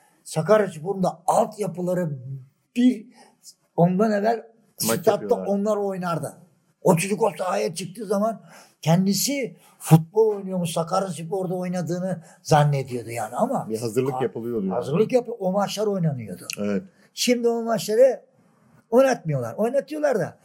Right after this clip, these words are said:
Speaker 1: Sabancı'ya
Speaker 2: Başka
Speaker 1: veriyorlar.
Speaker 2: yerlerde.
Speaker 1: Oraya veriyorlar. Bir de U on iki, U on üç, U on dört, U on beş, U on altı, on yedi, on dokuz.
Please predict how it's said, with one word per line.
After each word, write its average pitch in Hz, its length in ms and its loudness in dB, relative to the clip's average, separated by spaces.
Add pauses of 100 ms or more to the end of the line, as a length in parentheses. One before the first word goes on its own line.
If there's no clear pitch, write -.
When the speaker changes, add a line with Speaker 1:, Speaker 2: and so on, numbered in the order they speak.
(220)
Speaker 1:
Sabancı'ya 240 640 2
Speaker 2:
Başka 131 160 -6
Speaker 1:
veriyorlar. 120 220 0 (100)
Speaker 2:
yerlerde. 87 240 -10
Speaker 1:
Oraya 233 340 2
veriyorlar. 165 440 -4
Bir 190 180 -4
de 226 280 0 (640)
U 220 260 6
on 208 100 -2
iki, 165 360 -2
U 208 180 -2
on 185 200 -4
üç, 151 240 -6
U 190 120 -6
on 180 260 -4
dört, 143 200 -6
U 190 180 -2
on 143 200 0
beş, 170 260 -10
U 185 40 -6 (140)
on 160 100 -4
altı, 147 500 -6 (240)
on 175 180 4
yedi, 151 240 -4
on 170 340 -2
dokuz. 170 420 -10